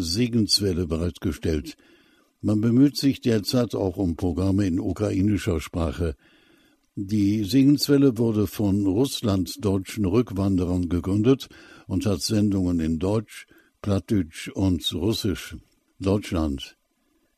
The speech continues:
S M Radio Dessau ist am achten Mai wieder von elf Uhr bis zwölf Uhr U T C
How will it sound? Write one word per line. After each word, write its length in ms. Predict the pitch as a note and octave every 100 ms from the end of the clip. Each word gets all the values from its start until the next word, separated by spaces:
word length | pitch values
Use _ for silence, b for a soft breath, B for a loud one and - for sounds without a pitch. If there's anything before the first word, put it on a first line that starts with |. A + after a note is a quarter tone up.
| -
S 260 | A2+ A2+
M 220 | C#3+ C3+ B2+
Radio 280 | C3 C3+
Dessau 440 | A2 C3 - D3 C#3
ist 300 | B2 F#2 G#2
am 200 | E2+ G#2
achten 420 | G#2 F#2+ - G2+
Mai 240 | F#2+ F#2
wieder 280 | F#2 A2 G#2
von 260 | - F#2 F2
elf 360 | A#2+ A#2 A2
Uhr 180 | C3 G#2
bis 260 | F#2 F2+ -
zwölf 260 | A2+ A2 G2
Uhr 80 |
U 160 | E2+ E2+
T 160 | D#2+ E2
C 340 | - A#2+